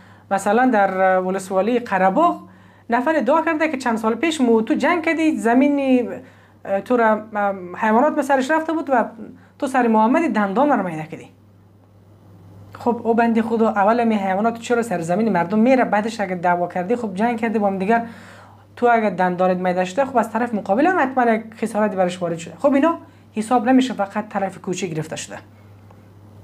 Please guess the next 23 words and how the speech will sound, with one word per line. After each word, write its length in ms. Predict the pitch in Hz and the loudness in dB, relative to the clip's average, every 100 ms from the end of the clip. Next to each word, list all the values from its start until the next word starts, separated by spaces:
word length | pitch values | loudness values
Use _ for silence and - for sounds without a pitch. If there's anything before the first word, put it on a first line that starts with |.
| - - - - - - - - | -20 -20 -20 -20 -20 -20 -10 0
اینا 340 | 233 302 320 - - - - | 4 4 2 -2 -18 -14 -4
نمونه 320 | 202 190 190 | -2 0 0
های 220 | 190 247 | 2 2
واضحی 420 | 190 175 160 220 | 2 0 0 -2
بود 120 | 240 214 | -2 -6
که 60 | |
دوستان 280 | 175 175 190 | -10 -10 -8
گرامی 240 | 160 175 | -6 -6
من 140 | 196 180 | -4 -4
به 80 | 156 | -6
شما 340 | 175 180 185 | -4 0 0
گفتم. 400 | 170 247 247 - - - - - | 2 -2 -2 -10 -14 -20 -20 -12
شاید 240 | - 240 226 | -2 2 4
حالا 200 | 226 247 | 4 4
اعضای 320 | 190 175 226 | 2 0 -4
طالبا 640 | 220 175 160 208 220 214 180 | -4 -6 0 2 2 0 -10
منکر 300 | 170 202 262 | -10 -6 -4
شه 160 | 254 | 0
و 120 | 214 | 0
بگه 220 | 175 196 196 | 0 -4 -6
که 160 | - | -4
همین 140 | 175 214 | -4 -4
خبرنگار 560 | 170 165 165 180 196 | -4 -4 -2 0 0